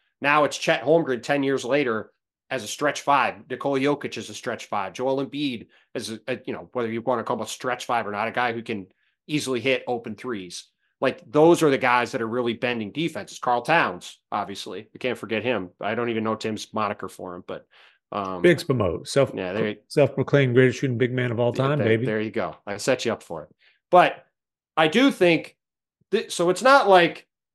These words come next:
Speaker 1: if over there is zero and now we're at a hundred, I think the goal would be to get it to, like, eighty-five or ninety and move it back a little bit the other way. And I think where the interesting thing you said there is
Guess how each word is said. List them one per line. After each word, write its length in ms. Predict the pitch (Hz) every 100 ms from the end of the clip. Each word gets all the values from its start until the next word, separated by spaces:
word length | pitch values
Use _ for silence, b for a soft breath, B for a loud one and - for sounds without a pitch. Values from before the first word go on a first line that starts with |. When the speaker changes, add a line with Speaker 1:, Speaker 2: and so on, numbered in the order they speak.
| _ _ _ _ _ -
Speaker 1:
if 160 | 170
over 200 | 254 254
there 220 | 214 202
is 160 | 160 113
zero 540 | 156 160 107 92 92 _ _ _ _ _ _ _ _ 131
and 100 | 135
now 220 | 185 190
we're 160 | 170
at 100 | 151
a 40 | 110
hundred, 580 | - 175 123 85 73 _ _ _ _ _ _ 135
I 40 |
think 260 | - 277 -
the 80 | 180
goal 240 | 196 202
would 100 | 165
be 120 | 160
to 60 | 143
get 200 | 151 165
it 100 | 156
to, 80 | 143
like, 240 | 139 131 151
eighty-five 480 | 165 151 151 139
or 140 | 117 104
ninety 500 | 120 120 92 76 - _ _ _ _ _
and 120 | 123 123
move 200 | 175 156
it 80 |
back 240 | 160 151 139
a 40 |
little 280 | 123 180 185
bit 220 | 156 156
the 120 | 135
other 180 | 139 123
way. 440 | 113 143 104 104 127
And 80 | 143
I 80 | 139
think 340 | 190 185 - _ 139
where 440 | 156 151 143 -
the 120 | 151
interesting 300 | 202 196 175 165
thing 160 | 165
you 80 | 123
said 240 | 196 214
there 320 | 131 120 120 127
is 280 | 123 -